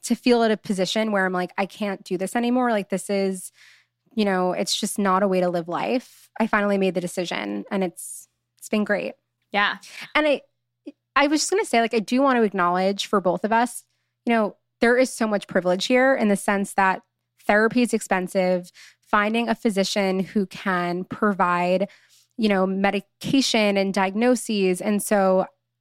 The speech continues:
Speaker 1: I'm, I'm truly grateful to have that, but I know that it's not the case for so many who are struggling. And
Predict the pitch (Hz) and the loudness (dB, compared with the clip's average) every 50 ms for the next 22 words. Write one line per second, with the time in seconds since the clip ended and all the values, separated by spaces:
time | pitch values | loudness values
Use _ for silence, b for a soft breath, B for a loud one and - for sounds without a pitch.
0 | _ _ _ - 214 208 220 226 226 220 - _ - - 220 214 214 202 196 - | _ _ _ 0 0 2 2 0 -2 -4 -6 _ -4 -2 -2 0 -2 -4 -6 -8
1 | - - - 294 320 302 254 196 - 202 214 214 - 220 208 196 - - - 190 | -8 -4 0 2 2 2 2 0 2 0 0 0 0 0 -2 -2 -2 -4 -8 -10
2 | 170 - - 214 240 226 202 190 180 180 - 202 202 202 196 196 196 196 196 208 | -4 0 2 2 2 2 2 0 0 0 0 0 -2 0 0 0 0 2 2 2
3 | 196 202 190 190 - - 190 175 170 - 180 - 196 180 - 202 190 170 - - | 2 0 -2 -4 -4 -4 -4 -4 -2 -4 -6 -6 -6 -6 -4 -4 -6 -4 -2 -2
4 | 180 175 175 175 175 175 156 208 196 175 175 - - - 175 175 180 180 180 196 | -2 -2 0 -2 -2 -2 -2 0 0 0 -2 -2 -2 -4 -4 -2 -2 -4 -4 -2
5 | 190 190 190 | -4 -4 -6